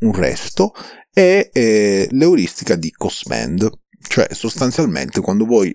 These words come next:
avete un wallet, all'interno di questo wallet ci sono, eh, tanti, eh, si chiamano U T X O, immaginateveli come tante banconote,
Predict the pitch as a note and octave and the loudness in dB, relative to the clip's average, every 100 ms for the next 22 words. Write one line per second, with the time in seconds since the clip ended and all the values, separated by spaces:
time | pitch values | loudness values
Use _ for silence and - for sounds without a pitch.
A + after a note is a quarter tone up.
0 | - F#2+ G2+ F#2 F#2+ F2+ - C#3 B2 A2 | -6 -2 0 0 -2 -4 -4 -6 0 2
1 | F2 F#2 B2+ - G3 G#3 - - - - | 2 2 0 -2 -4 -4 -8 -16 -6 -2
2 | F2+ F2+ - A2 G2+ F2 F#2 - F2+ F2+ | -2 -2 2 2 2 0 -2 0 0 4
3 | G#2+ F#2 D#2 - - - - G2 F2+ E2 | 6 4 2 -4 -8 -10 -4 0 0 0
4 | D#2 - - - _ - - _ - B2+ | -4 -6 -16 -18 _ -8 -8 _ 0 2
5 | A2+ G2 E2+ - E2 D#2 - - E2 D#2 | 2 0 -4 -6 -6 -6 -8 -8 -4 -2
6 | - E2 F#2 F#2 F2 E2+ - G#2+ - E2+ | -4 -4 -4 -2 -2 -4 -6 -10 -8 -8
7 | - - - - D3 - G#2 F2+ E2 D#2 | -4 -2 0 2 2 0 -8 -6 -6 -6
8 | E2 F#2+ G2 F2 D2+ D2+ - E2+ D2+ - | -2 0 0 -2 -6 -8 -8 -6 -6 -4
9 | G#2 G2 F#2 - D#2 - - - F#2 F2+ | -2 0 -4 -4 -4 -4 -12 -12 -2 0
10 | D#2+ - F2 C2 B1+ - D#3 | 0 0 -2 -2 -6 -2 -2